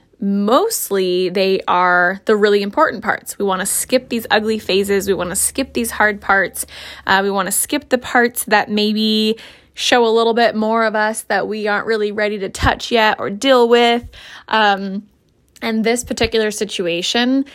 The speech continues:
this conversation is about boundaries. This has been the topic of conversation in so many recent messages and threads and, uh, one-on-ones and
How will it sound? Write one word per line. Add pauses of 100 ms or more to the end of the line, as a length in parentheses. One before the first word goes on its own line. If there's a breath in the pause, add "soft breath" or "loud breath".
(240 loud breath)
this
conversation
is
about
boundaries. (100)
This
has
been
the
topic
of
conversation
in
so
many
recent (380 loud breath)
messages
and
threads
and,
uh, (240)
one-on-ones
and